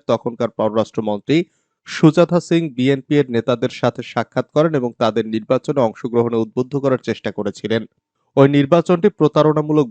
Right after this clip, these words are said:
ভোট হিসাবে স্বীকৃত হবে, সেটাকে বৈধতা দেওয়ার জন্য ভারত তাদের কৌশল ব্যবহারের চেষ্টা করে। দুই হাজার আঠারো সালের নির্বাচনেও হাসিনার আওয়ামী লীগ নিজেদের নিয়ন্ত্রিত নির্বাচনের মাধ্যমে আরেকটি ভোটে জয়লাভ করে। হাসিনার এমন আচরণে তখন উত্তর কোরিয়ার কথা স্মরণ হয়। প্রায়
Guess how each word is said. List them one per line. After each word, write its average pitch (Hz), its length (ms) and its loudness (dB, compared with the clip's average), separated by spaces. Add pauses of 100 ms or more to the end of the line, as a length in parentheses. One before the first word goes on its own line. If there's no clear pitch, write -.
ভোট 127 220 2
হিসাবে 127 320 -2
স্বীকৃত - 480 -8
হবে, 143 260 -2
সেটাকে 117 380 -4
বৈধতা 113 480 0
দেওয়ার 104 300 0
জন্য 117 300 -2 (440)
ভারত 123 260 0
তাদের 120 240 -2
কৌশল 117 360 -2
ব্যবহারের 110 460 -4
চেষ্টা - 260 -8
করে। 98 280 -4 (360)
দুই 143 140 4
হাজার 160 220 4
আঠারো 156 320 2
সালের 170 280 0
নির্বাচনেও 127 580 0
হাসিনার 127 460 -2
আওয়ামী 123 300 2
লীগ 151 180 -4
নিজেদের 117 380 -4
নিয়ন্ত্রিত 139 500 -2
নির্বাচনের 113 640 0
মাধ্যমে 110 420 -2
আরেকটি 113 300 -4
ভোটে 110 280 -4
জয়লাভ 107 420 -2
করে। 117 280 2 (560)
হাসিনার 165 400 2
এমন 170 200 2
আচরণে 139 460 0
তখন 135 280 0
উত্তর 139 360 0
কোরিয়ার 131 360 0
কথা 117 240 -2
স্মরণ 104 400 -4
হয়। 123 140 0
প্রায় 113 220 -2